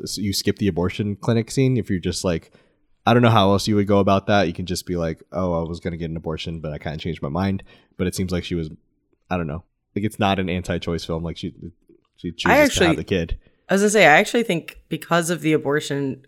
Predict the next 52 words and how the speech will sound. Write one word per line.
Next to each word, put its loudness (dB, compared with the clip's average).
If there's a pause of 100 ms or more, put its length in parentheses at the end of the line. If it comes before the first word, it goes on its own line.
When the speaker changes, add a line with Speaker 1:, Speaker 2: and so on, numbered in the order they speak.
Speaker 2:
clinic -4
scene, -2
it's -4
extremely 0
pro-choice. -6 (440)
She -6
goes 4
there 6
with 0
the 4
idea 4
and -2
this, -2
like, 0
safety -2
net, -2 (140)
so -2
to -6
speak, -4 (100)
of -2 (440)
Speaker 1:
Well, 2
Speaker 2:
wanting 8
Speaker 1:
they 8
Speaker 2:
to 0
Speaker 1:
kinda 8
Speaker 2:
get 6
an 6
Speaker 1:
make 6
the, 0
Speaker 2:
abortion. 6
Speaker 1:
the 0
clinic 4
look, 2
like, 0 (280)
bad. -8 (440)
Speaker 2:
I, 2 (100)
okay, 0 (180)
I 6
understand. 0
I 8
think 8
the 6
idea 4
is, 2
like, 0
when 0
you 2
are 6
a 4
very 2
young 2
girl 0